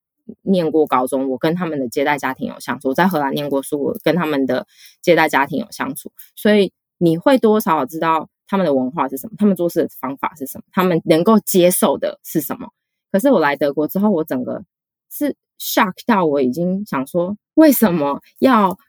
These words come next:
这么慢的办一件事情？比如说，呃，银行卡好了，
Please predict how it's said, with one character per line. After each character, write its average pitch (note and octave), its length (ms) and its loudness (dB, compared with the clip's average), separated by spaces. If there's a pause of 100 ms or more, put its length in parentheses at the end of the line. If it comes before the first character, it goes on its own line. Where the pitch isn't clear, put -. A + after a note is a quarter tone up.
(280)
这 D#4+ 120 4
么 G#3+ 140 6
慢 G3+ 320 4
的 D#3+ 140 0
办 D#3 360 -2
一 C3+ 60 -4
件 D3 380 -8 (240)
事 - 260 -6
情？ - 320 -14
比 - 100 -8
如 D3+ 100 -10
说， F3 340 -4 (420)
呃， B2 260 -8 (100)
银 D3+ 220 -4
行 C3+ 200 -6
卡 - 180 -8 (100)
好 - 120 -16
了， - 100 -20